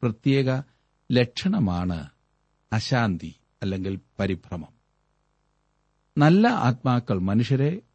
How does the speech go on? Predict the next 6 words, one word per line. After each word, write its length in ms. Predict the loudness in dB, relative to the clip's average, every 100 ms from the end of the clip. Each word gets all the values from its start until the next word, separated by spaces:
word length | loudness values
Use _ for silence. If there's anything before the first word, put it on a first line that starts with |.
| _ _ _ _ 2
കീഴടക്കുവാൻ 720 | 4 2 -2 -6 -8 -10 -12 _ _ _ -10
അഥവാ 360 | -6 -2 -2 -4 -4
മനുഷ്യരെ 460 | -4 -4 -4 -6 -8 _ _ -6
ബാധിക്കുവാൻ 800 | -4 -2 -4 -8 -10 -4 -2 0
ഒരിക്കലും 640 | 0 -2 -4 -6 -4 -6
ശ്രമിക്കില്ല. 680 | -8 -8 -6 -6 -12 -18